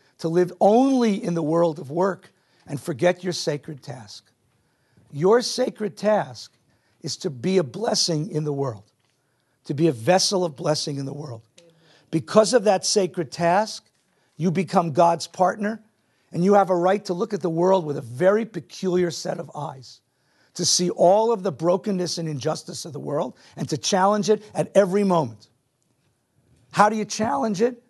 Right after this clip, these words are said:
You remember what it was like to be a slave. And you build a society around you that reflects that consciousness, so that no one is stripped of dignity and humanity as we were in Egypt.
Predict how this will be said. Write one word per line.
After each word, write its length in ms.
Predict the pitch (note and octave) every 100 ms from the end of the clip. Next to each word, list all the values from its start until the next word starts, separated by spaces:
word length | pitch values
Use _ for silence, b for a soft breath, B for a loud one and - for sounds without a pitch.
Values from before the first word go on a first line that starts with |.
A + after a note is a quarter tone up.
| _ _
You 100 | -
remember 380 | E3+ F3 G3 G3
what 160 | F#3 F#3
it 80 | F#3
was 160 | C#3+
like 220 | F3 E3
to 60 | F#3+
be 120 | D3+
a 60 | D#3
slave. 540 | - F3 D#3+ D3+ G#2 _ _ _ _ _ _
And 140 | F#3
you 100 | F3+
build 320 | C#3 G#3+ A#3
a 60 | A3+
society 760 | - A#3 - G#3 F#3+ G#3 F#3+ F3
around 540 | D3+ F3+ G#3 B3 A3+
you 300 | C3+ A2 C3 - _ _ _ _ _ _ -
that 160 | E3+
reflects 720 | D#3+ F3 - G3+ A3 A3+ - -
that 320 | C3+ F3+ G3 -
consciousness, 760 | G3 F#3 F3+ C3 - A2+ - _ _ _ _ _ _
so 160 | F3+
that 140 | F3+ G#3
no 340 | G#3 A3 B3+
one 320 | A3+ B2 G2+ F#2+ _ _ _ _ -
is 140 | E3
stripped 400 | - - G#3+ -
of 120 | E3+
dignity 600 | A2+ G3 F3 F3+ D3 B2+ _ _ _ _
and 120 | D3+
humanity 640 | C3+ E3+ E3+ F#3+ E3 C3 B2+ B B -
as 180 | D#3+ C3+
we 140 | F3+
were 400 | E3 E3+ D3+ C3+ _
in 160 | C#3 G#3
Egypt. 420 | C#3 A#2+ -